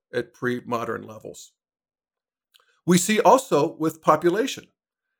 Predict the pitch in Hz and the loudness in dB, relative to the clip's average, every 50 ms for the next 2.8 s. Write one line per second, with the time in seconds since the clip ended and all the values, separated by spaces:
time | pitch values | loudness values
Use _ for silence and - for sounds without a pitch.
0 | _ _ 143 131 151 151 156 156 160 151 147 151 147 - - - _ - - - | _ _ 2 4 6 6 6 6 4 4 4 4 2 -2 -10 -18 _ -12 -8 -8
1 | 156 - - 185 175 185 208 208 185 185 180 - - 165 151 - - 165 165 160 | -6 -4 0 0 2 2 2 0 0 -2 -4 -4 -6 -8 -6 -2 0 0 0 2
2 | 151 151 143 - 156 170 208 208 - - 151 113 101 101 - _ | 0 0 0 2 2 0 0 0 -2 -8 -10 -10 -10 -10 -16 _